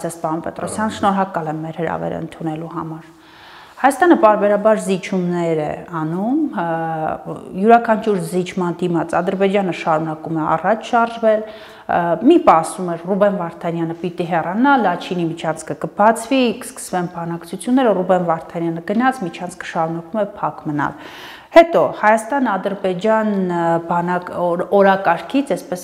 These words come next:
Speaker 1: Արցախը տարանջատել, ը, հանուն այն բանի, որ տեղի ունենա Ստեփանակերտ-Բաքու խոսակցություն, ը, միջազգային երաշխիքներով և այլն։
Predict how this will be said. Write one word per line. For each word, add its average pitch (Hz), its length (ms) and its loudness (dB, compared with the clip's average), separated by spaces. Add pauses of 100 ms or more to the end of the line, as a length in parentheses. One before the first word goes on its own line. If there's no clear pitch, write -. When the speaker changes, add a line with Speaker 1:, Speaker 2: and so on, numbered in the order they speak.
Speaker 1:
Արցախը 180 440 -4 (100)
տարանջատել, 165 880 2
ը, - 520 -4 (320)
հանուն 208 260 6
այն 175 240 0
բանի, 185 320 2 (180)
որ 214 320 2
տեղի 185 240 0
ունենա 160 460 0
Ստեփանակերտ-Բաքու 180 1400 -2 (400)
խոսակցություն, 214 880 2
ը, - 520 0 (200)
միջազգային 202 720 2 (100)
երաշխիքներով 175 800 -4
և 156 180 -6
այլն։ 156 220 -12